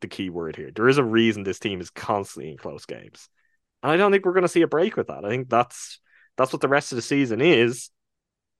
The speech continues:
It could still be a very good season with that. It's just gonna be stressful, and people are gonna be frustrated kind of night in and night out with runners being stranded, even though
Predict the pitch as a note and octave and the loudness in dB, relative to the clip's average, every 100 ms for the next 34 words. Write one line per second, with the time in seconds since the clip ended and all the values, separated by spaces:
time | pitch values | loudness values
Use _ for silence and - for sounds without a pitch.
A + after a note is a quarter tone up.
0 | _ _ _ - C3 B2+ - B2+ D#3+ E3+ | _ _ _ -6 -2 -2 2 4 4 6
1 | D3 G#2+ B2 D3 C3+ C3+ - B2+ B2+ G#2 | 2 4 4 4 4 0 0 -2 -2 -4
2 | G#2+ B2+ B2+ E2+ D#2 - A2+ A#2 A2+ C3 | -2 -2 -2 -6 -8 -8 -6 -6 0 2
3 | C3 A#2+ - A2 G#2 - C#2+ - F#2 F2+ | 2 0 0 0 0 -2 -12 -8 -8 -8
4 | E2 F2+ E2+ E2 E2 - F2 D#2 - - | -6 -8 -8 -12 -10 -8 -6 -8 -10 -12
5 | E2 D#2+ F#2+ F#2+ F2+ F2+ E2 E2+ E2+ F2 | -12 -12 -6 -4 -4 -6 -8 -10 -8 -8
6 | E2+ A1 G1+ F#2 F2 - _ _ _ _ | -10 -10 -10 -8 -8 -8 _ _ _ _
7 | _ _ - B2 B2 A2+ A2 G#2 G2 - | _ _ 2 4 6 4 2 -2 -4 -2
8 | G2 F2+ E2+ D#2+ - _ _ C3+ B2 A#2 | -2 -2 -6 -12 -14 _ _ -4 -2 -2
9 | G2+ F#2+ F2+ E2 | 0 0 0 -4